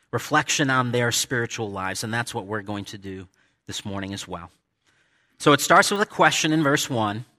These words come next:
and then the answer is in verses two through five. So first the question, who can dwell in God's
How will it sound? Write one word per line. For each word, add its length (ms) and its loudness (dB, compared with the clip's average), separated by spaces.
and 120 -2
then 100 2
the 140 0
answer 320 -2
is 120 -4
in 100 -4
verses 360 -6
two 180 -6
through 180 -10
five. 300 -2
So 120 0
first 280 2
the 80 -8
question, 520 0
who 200 4
can 220 2
dwell 380 6
in 200 -6
God's 540 -2